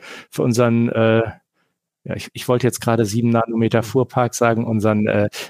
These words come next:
Speaker 1: Intel, äh, vier und drei, äh, Fuhrpark, sondern das klingt wieder danach, als ob man da neue Fabs für braucht, beziehungsweise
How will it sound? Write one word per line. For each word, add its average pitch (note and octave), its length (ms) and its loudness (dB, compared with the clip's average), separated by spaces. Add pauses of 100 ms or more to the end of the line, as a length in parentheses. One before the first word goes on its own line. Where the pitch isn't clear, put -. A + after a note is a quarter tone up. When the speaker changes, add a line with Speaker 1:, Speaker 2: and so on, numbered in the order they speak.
(100)
Speaker 1:
Intel, B2+ 720 4
äh, A#2+ 140 2
vier C3+ 500 2
und A#2+ 160 -2
drei, B2+ 520 2
äh, A#2+ 280 2
Fuhrpark, C3 720 -2 (320)
sondern A#2 420 2
das A2+ 220 -4
klingt B2 300 -4
wieder A#2+ 200 2
danach, A2+ 360 0
als A#2+ 160 -8
ob A2 100 -8
man G#2+ 200 -6
da G#2+ 140 0
neue G#2 280 -2
Fabs - 360 -6
für G2 380 -6
braucht, G#2 400 -4
beziehungsweise G2+ 720 -2